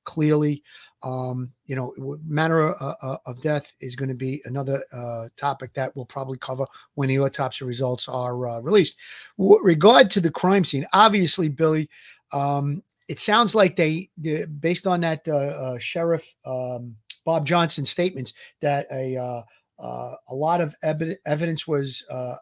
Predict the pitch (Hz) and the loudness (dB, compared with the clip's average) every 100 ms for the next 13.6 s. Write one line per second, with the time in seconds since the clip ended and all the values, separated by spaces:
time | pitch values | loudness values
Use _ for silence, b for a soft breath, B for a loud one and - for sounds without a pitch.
0 | - - - 151 147 - b b _ 143 | -18 -12 -6 -4 -4 -6 b b _ -14
1 | - - 170 160 165 143 156 151 - 165 | -10 -2 0 0 -4 -6 -4 -4 -4 -4
2 | 151 - 131 127 - 135 135 127 156 143 | -4 -4 -8 -8 -6 -6 -6 -8 -4 -2
3 | 160 170 196 196 185 B B _ - 156 | -2 0 2 2 2 B B _ -4 2
4 | 170 165 165 - 143 131 143 165 160 160 | 4 6 4 2 -6 -2 2 2 2 0
5 | 151 139 160 151 - 147 139 - 131 131 | 0 2 0 0 -2 -4 -8 -8 -6 -4
6 | 127 120 b b _ 147 147 139 - 143 | -6 -10 b b _ 0 2 2 -2 -2
7 | 143 - 135 123 131 - 143 - 151 - | -2 -2 -4 -6 -10 -6 -6 -4 -4 -2
8 | 147 151 156 151 - 143 - 165 170 190 | -2 -2 -2 -4 -6 -8 -8 -10 -6 -4
9 | 190 165 B B - 147 156 160 165 165 | -4 -6 B B -6 -2 0 0 2 0
10 | - B B B - 135 165 214 220 196 | -2 B B B -8 -2 4 4 4 2
11 | 226 208 202 190 160 160 151 143 180 190 | 2 4 2 2 0 -2 -2 0 0 2
12 | 196 180 175 165 180 160 175 170 - 131 | 0 0 0 -2 -4 -2 0 0 0 -4
13 | 170 180 185 175 170 | 0 0 0 -2 -2